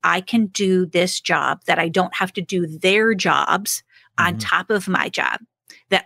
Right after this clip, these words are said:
Speaker 1: I am valuable to this organization for the experience and the expertise that I have and that I'm willing to learn."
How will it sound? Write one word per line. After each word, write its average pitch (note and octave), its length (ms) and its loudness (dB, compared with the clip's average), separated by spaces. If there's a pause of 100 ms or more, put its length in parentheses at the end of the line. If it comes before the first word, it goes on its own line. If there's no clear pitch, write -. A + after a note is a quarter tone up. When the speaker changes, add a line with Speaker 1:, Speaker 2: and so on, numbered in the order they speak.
Speaker 1:
I F#3 240 4
am B3 260 2
valuable G3+ 580 0
to G#3+ 140 -2
this F#3+ 180 0
organization F3+ 960 -2 (280)
for F#3+ 180 0
the F3 160 0
experience C4+ 600 0
and C#4 100 2
the C4 120 0
expertise G3 760 -4 (240)
that E3 140 0
I F3+ 140 2
have A#3+ 640 2 (300)
and G#3+ 200 2
that G3 120 4
I'm F3+ 260 0
willing A3 500 2 (220)
to G3 420 2 (260)
learn." F3 600 -2